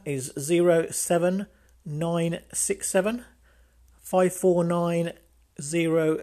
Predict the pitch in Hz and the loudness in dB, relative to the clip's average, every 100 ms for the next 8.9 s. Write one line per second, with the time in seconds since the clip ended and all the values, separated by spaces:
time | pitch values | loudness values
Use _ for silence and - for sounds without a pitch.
0 | - - 175 165 165 160 147 190 208 269 | -8 -6 -4 -4 -6 -8 0 2 2 0
1 | - - - - _ _ _ _ _ _ | -6 -18 -20 -20 _ _ _ _ _ _
2 | _ _ _ _ _ _ _ _ _ - | _ _ _ _ _ _ _ _ _ -10
3 | 139 135 135 156 160 151 147 147 143 - | -6 -6 -2 -2 0 2 2 2 0 -2
4 | - 143 139 - _ 185 180 175 - 180 | -6 -6 -8 -10 _ -2 -2 -4 0 0
5 | 208 233 - _ _ _ _ _ _ _ | 0 -2 -16 _ _ _ _ _ _ _
6 | 131 127 - - - - 147 170 170 - | -10 -10 -10 -16 -16 -8 -2 0 0 -4
7 | - - 156 156 170 170 170 170 170 170 | -12 -4 -2 0 2 2 2 2 0 -2
8 | - 160 - - 160 160 156 240 | -8 -8 -6 -4 -4 -4 -2 -2